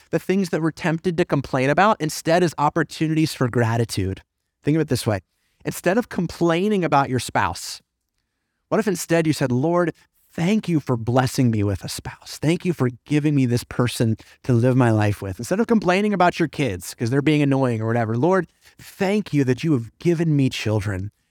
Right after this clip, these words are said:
and you've given me the privilege of getting to shepherd them and lead them and let them grow to know you." Instead of complaining about your job,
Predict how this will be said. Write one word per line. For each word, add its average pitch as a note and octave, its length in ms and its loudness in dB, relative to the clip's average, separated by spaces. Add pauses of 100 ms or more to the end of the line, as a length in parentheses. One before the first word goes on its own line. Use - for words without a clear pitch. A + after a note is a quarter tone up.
(180)
and C3 80 0
you've C#3 160 0
given D#3 200 2
me E3 80 2
the C3 100 -2
privilege D#3+ 560 -2
of A#2+ 140 -2
getting B2 260 2
to G#2+ 60 -2
shepherd C#3 540 -4
them C3+ 300 2 (160)
and A#2+ 240 2
lead C#3+ 280 0
them C#3 300 2 (220)
and B2 380 2
let C#3+ 240 2
them D3 300 0
grow D3 260 2
to C3+ 80 2
know B2+ 220 4
you." G#2 380 -2 (920)
Instead A3+ 160 -2
of B3+ 80 0
complaining G#3 400 0
about G3+ 240 0
your G3 100 0
job, C#3+ 480 -2